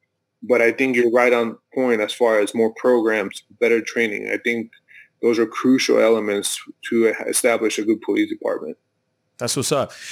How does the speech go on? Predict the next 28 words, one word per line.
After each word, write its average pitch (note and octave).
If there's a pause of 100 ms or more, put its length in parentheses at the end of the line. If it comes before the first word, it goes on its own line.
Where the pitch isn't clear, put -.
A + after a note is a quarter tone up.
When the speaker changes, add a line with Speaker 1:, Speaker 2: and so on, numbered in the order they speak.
Speaker 2:
You E3+
know, F#3+
I G3
appreciate G#3
you F#3
sitting E3
down D3+
and, C#3+
and C3+
talking D3+
to C3+
me B2+
and, B2
and B2
giving D3+
you, C3+
you C#3
know, B2
giving D3+
us B2+
your B2+
two B2
cents A#2+
in, B2
in A#2+
regards A2
to B2
everything. G#2